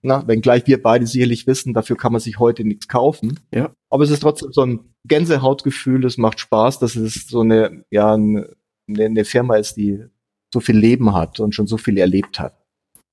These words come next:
Speaker 2: Ja. Und macht die Firma auch greifbar und sympathisch irgendwie.
Speaker 1: Ja, ja.
Speaker 2: Ähm, ich weiß ja jetzt,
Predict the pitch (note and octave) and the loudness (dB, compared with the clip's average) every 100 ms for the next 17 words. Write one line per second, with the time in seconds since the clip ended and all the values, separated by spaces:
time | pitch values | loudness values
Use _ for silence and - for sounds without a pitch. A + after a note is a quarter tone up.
0 | _ A2+ G#2 _ _ _ C#3+ C3+ C3+ - | _ -8 -8 _ _ _ 0 2 0 0
1 | C#3+ - D#3 D3 C3+ C#3 C3+ - - A#2 | 0 2 2 4 2 2 0 -2 0 0
2 | D3 - A#2 A#2+ B2 A#2 C3 C3+ F2+ E2 | 0 0 0 2 0 0 -2 -2 -6 -6
3 | E2 E2 - G3 G3+ C#3 - - F3 E3+ | -6 -8 -4 0 0 -2 -8 -2 -2 -2
4 | _ _ _ _ _ - _ _ _ _ | _ _ _ _ _ -20 _ _ _ _
5 | _ C#3+ D3 D3 D3 - _ _ - _ | _ 0 2 2 0 -6 _ _ -20 _
6 | _ - - D#3 E3+ A#2+ G2+ - | _ -6 0 0 2 0 0 -6